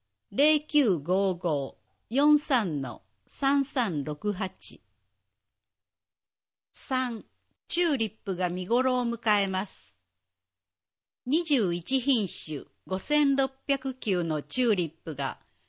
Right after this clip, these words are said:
ガーデン内各所で順に見頃を迎えます。秋の植え付け体験のカメレオンほか、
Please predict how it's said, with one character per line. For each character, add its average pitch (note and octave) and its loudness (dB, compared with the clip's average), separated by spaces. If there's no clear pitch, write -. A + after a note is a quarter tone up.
ガ B3+ 2
ー C4+ -2
デ D4+ 2
ン B3 2
内 F3 0
各 A#3+ -10
所 F#3 -4
で B2+ -6
順 B3+ 2
に C4 0
見 G3+ -2
頃 A#3+ 4
を A3 2
迎 G3+ -2
え F#3 -2
ま F3+ -2
す。 - -18
秋 D4 0
の G3+ 2
植 G#3 2
え C#4 4
付 - 0
け D4 -10
体 C4+ 0
験 E3+ -2
の D3+ -2
カ - -6
メ A3+ 2
レ A#3+ 4
オ G3+ 0
ン E3 -2
ほ D3 -10
か、 - -6